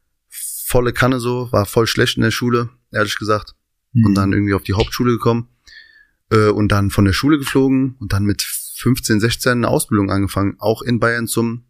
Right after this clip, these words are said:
Speaker 1: Kindergärtner.
Speaker 2: Geiler Beruf.
Speaker 1: Ja, weil ehrlich gesagt sonst nichts ging. Es war jetzt nicht so, oh, ich will,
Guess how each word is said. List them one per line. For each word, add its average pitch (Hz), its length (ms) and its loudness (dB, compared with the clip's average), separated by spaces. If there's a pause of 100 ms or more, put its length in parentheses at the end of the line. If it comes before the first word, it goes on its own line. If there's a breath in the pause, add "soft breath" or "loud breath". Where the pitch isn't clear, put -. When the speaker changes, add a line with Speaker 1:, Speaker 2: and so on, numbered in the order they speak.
(120)
Speaker 1:
Kindergärtner. 95 500 -2 (1200 loud breath)
Speaker 2:
Geiler 104 260 -2
Beruf. 135 260 0 (100)
Speaker 1:
Ja, 120 400 0
weil 139 280 2
ehrlich 143 240 0
gesagt 131 300 0
sonst 135 280 -2
nichts 127 260 -2
ging. 131 200 2
Es 107 120 -2
war 110 100 2
jetzt 110 140 -2
nicht 117 140 0
so, 98 180 0
oh, 104 80 0
ich - 140 -2
will, 107 260 -2